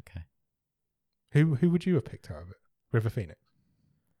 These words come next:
Speaker 1: I, I've got a soft spot for, um,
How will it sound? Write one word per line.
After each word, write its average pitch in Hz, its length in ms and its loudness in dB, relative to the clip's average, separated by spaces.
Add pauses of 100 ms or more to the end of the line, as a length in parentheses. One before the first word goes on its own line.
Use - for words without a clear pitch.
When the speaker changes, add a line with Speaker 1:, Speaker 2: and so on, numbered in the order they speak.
(4000)
Speaker 1:
I, 190 340 8
I've 185 100 4
got 160 160 8
a - 20 10
soft 135 300 4
spot - 360 4
for, 117 400 4
um, 104 360 0